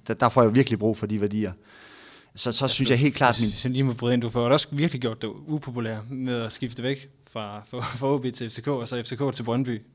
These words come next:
Speaker 2: og tilbage igen.
Speaker 1: Ja, men det, det beklager jeg jo meget, men, øh,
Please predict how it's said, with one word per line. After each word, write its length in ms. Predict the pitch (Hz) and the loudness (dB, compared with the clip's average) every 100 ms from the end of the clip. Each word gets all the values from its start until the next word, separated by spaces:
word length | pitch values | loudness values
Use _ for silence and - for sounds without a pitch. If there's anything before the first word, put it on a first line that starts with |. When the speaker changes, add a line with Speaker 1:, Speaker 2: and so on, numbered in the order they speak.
| - | -8
Speaker 2:
og 140 | 127 | -6
tilbage 280 | - 120 139 | -2 2 2
igen. 220 | 120 117 - - - | 4 0 -2 -10 0
Speaker 1:
Ja, 360 | 107 123 120 | 4 6 4
men 320 | 107 110 104 95 | 4 0 -2 -2
det, 100 | 107 | 0
det 140 | 120 123 | 0 2
beklager 260 | 127 143 | 6 8
jeg 80 | 127 | 10
jo 100 | 110 | 8
meget, 380 | 107 120 139 117 | 8 6 6 4
men, 280 | 117 117 123 | 4 8 8
øh, 340 | 110 107 107 | 8 8 4